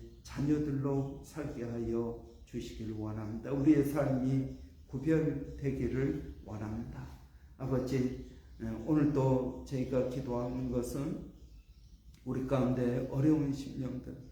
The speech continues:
특별히 안지숙 권사님, 하나님, 어, 협심증으로 인해서 많이 편찮으시고 어렵습니다. 하나님께서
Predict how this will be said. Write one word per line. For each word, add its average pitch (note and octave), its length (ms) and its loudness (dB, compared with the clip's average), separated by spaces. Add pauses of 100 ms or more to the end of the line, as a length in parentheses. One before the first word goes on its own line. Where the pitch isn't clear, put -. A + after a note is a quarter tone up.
(320)
특별히 C3+ 360 0
안지숙 C3 560 0
권사님, B2+ 920 0 (300)
하나님, A#2+ 640 0 (500)
어, A#2 60 -6
협심증으로 C#3+ 960 0
인해서 A#2+ 720 0 (300)
많이 A#2 640 -2
편찮으시고 D3+ 1080 -4
어렵습니다. A#2+ 840 -8 (480)
하나님께서 B2 840 -2